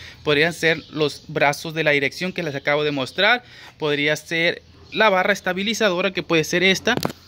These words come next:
o si no, las rótulas igual, de igual manera. Entonces, amigos, esa es la forma como podemos checar la suspensión de su auto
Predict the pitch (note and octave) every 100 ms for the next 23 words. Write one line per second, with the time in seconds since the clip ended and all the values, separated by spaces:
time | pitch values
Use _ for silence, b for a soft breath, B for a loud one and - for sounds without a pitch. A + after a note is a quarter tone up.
0 | B B - _ - B B - G3+ G3+
1 | E3 D#3+ E3+ D#3 D3 E3 D#3+ D3+ C3+ C3+
2 | C#3 - - C3 B2+ C#3 F#3 G#3 D#3+ -
3 | - D#3 E3+ G#3 G3+ G3 G#3 B B B
4 | - F#3+ B3+ A#3+ B3 C4+ B3+ A#3 F#3 F3+
5 | A#3 - F3+ G3 A3+ G#3+ F3+ D#3 C#3+ -
6 | G3 G#3+ G#3 D3 D#3+ E3 G#3+